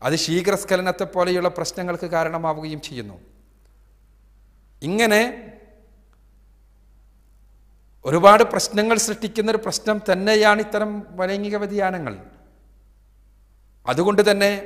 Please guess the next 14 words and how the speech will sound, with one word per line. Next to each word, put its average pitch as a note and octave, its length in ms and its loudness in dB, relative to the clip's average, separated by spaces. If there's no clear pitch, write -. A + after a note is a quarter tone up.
അത്തരം G3 360 2
വ്യതിയാനങ്ങളിലേക്ക് G3+ 840 2
പോകരുത് G3 420 0
എന്ന് G3+ 180 -6
ഇസ്ലാം F#3 460 2
ആൺകുട്ടികളെ F3+ 600 -2
നി-, E3+ 200 -4
യും F3 180 -4
പെൺകുട്ടികളെയും E3 760 -4
നിഷ്കർഷിക്കുന്നു. C3+ 680 -10
അതേപോലെ A3+ 480 4
തന്നെയാണ് A3+ 420 2
സ്വവർഗരതി. G#3 680 0
സ്വവർഗരതി F3 640 2